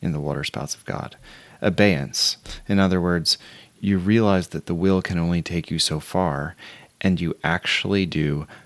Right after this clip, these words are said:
nothing, and you just receive, okay? And for somebody who's so used to working and doing and going and going and going, that's incredibly difficult,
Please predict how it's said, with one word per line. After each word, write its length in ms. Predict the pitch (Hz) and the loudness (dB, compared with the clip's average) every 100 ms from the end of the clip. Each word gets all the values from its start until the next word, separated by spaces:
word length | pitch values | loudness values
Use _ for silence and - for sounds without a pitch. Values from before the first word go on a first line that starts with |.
| _ - | _ -8
nothing, 760 | 76 76 87 - - - 90 95 | -2 0 -2 -4 -10 -10 -12 -6
and 200 | 80 80 | -2 -2
you 160 | 82 73 | -2 -2
just 520 | - 78 76 - - | 0 0 2 0 -2
receive, 720 | - 73 - 80 - - - - | -2 2 2 0 -6 -10 -12 -6
okay? 340 | 90 - 87 - | -6 0 0 2
And 300 | 90 87 82 - - | 4 4 2 -4 -12
for 160 | - 101 | 0 4
somebody 520 | - 110 117 120 104 | 4 4 4 2 2
who's 220 | 92 85 | 0 2
so 520 | - 90 87 87 85 - | 4 4 2 2 0 -2
used 340 | 82 82 - | 0 2 2
to 100 | - - - 85 | 0 -6 -8 0
working 580 | 82 78 - 87 85 | 0 0 0 2 2
and 220 | 73 71 - | 0 -2 2
doing 520 | 85 80 80 80 78 | 4 4 4 2 0
and 240 | 73 69 | -2 -2
going 380 | - 80 80 78 | 2 4 4 0
and 160 | 76 69 | -2 -2
going 340 | 76 78 76 | 0 0 0
and 140 | 73 | -4
going, 420 | 69 69 76 101 107 - - - | -4 -2 0 -2 -4 -12 -12 -6
that's 200 | 95 92 | -2 0
incredibly 840 | 80 - - 127 98 95 - 78 | 0 -4 0 4 4 2 -2 -4
difficult, 800 | 73 71 - 82 - - - - | -2 -4 -2 -4 -4 -8 -8 -12